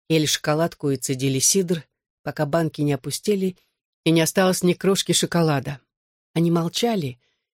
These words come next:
и Роза подумала, не пригрезилось ли ей, что между ними что-то есть, и уже собралась сказать, что ей пора искать свою палатку, пока не поздно, но он обнял её и притянул к себе. «Просто хочу обнимать тебя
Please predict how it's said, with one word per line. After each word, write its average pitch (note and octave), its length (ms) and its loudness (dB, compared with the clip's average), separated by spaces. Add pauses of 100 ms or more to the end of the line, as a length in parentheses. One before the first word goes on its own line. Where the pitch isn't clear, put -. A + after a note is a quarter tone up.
(300)
и E3+ 80 2
Роза E3+ 240 2
подумала, D3+ 500 2
не C#3+ 180 0
пригрезилось D#3+ 840 0
ли D3 100 0
ей, F3+ 220 0
что D3 220 -2
между C#3+ 280 0
ними E3 220 4
что-то D#3 320 -4
есть, E3+ 480 -4 (440)
и D3+ 40 -4
уже C#3+ 160 0
собралась D3 460 0
сказать, C#3+ 320 -2
что - 160 -4
ей C#3 160 0
пора C#3 320 -2
искать C3 260 -6
свою C3 220 -2
палатку, C3+ 500 -6
пока F3 260 -4
не D#3+ 120 0
поздно, D#3 440 -2 (800)
но E3+ 140 4
он F3 240 2
обнял F3+ 380 2
её C3 300 -4 (360)
и F3+ 60 -2
притянул F3 500 0
к - 80 -8
себе. C3+ 400 -8 (960)
«Просто C#3+ 260 -2
хочу D3+ 280 -2
обнимать D3 420 0
тебя C3+ 340 -14